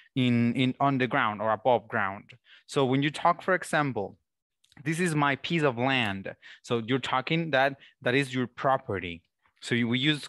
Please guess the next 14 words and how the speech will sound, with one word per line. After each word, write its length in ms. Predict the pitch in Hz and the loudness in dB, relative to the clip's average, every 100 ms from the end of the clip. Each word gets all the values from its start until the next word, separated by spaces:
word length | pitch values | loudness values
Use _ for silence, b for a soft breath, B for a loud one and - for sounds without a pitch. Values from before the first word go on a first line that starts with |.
| - | -2
or 180 | 135 120 | 0 2
we're 160 | 123 | 0
going 200 | 123 143 | 2 0
to 100 | 147 | 0
be 80 | 165 | -4
using 400 | 156 151 151 143 | -4 -2 -2 0
land 400 | 156 147 123 120 - B B | 0 2 0 -2 -8 B B
to 100 | 147 | 0
refer 360 | 151 147 131 127 | 0 2 0 0
to 180 | - | -2
something 400 | 143 120 110 123 117 | -6 -4 -4 -2 0
that 120 | 110 | 0
is, 220 | 107 - | -2 -2
like, 180 | 113 | -4